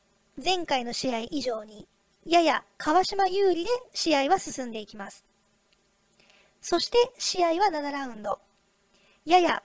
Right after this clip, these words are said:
バッティング気味かと思われましたが、レフリーはダウンと判定します。川島はこれでポイント上でも有利になりました。ペ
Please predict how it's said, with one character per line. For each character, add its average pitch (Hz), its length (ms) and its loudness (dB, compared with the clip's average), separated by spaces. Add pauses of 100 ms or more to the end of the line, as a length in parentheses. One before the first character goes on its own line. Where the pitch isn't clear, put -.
バ 277 200 -2
ッ - 100 -10
テ 370 80 0
ィ 381 80 2
ン 381 40 0
グ 381 100 -2
気 359 160 0
味 349 100 0
か 427 100 4
と 294 220 2
思 269 160 -6
わ 254 100 -2
れ 254 80 -6
ま 240 140 -8
し - 80 -8
た 214 100 -2
が、 208 200 -4 (840)
レ 349 140 2
フ 339 100 -2
リ 269 160 -4
ー 226 40 -6
は 220 180 -2 (100)
ダ 302 220 2
ウ 415 120 0
ン 349 80 -2
と 480 80 4
判 262 280 -2
定 233 180 -8
し - 140 -10
ま 196 120 -10
す。 - 200 -18 (1400)
川 330 240 4
島 311 240 -2
は 277 220 0 (180)
こ 294 140 -6
れ 269 100 -2
で 247 240 -4 (160)
ポ 339 160 0
イ 370 100 4
ン 403 80 -4
ト 415 120 -2
上 370 200 2
で 480 120 0
も 277 160 -4
有 294 200 -2
利 262 120 -6
に 403 80 -2
な 339 80 2
り 240 100 -6
ま 226 100 -8
し - 80 -12
た。 - 200 -10 (2250)
ペ - 80 -2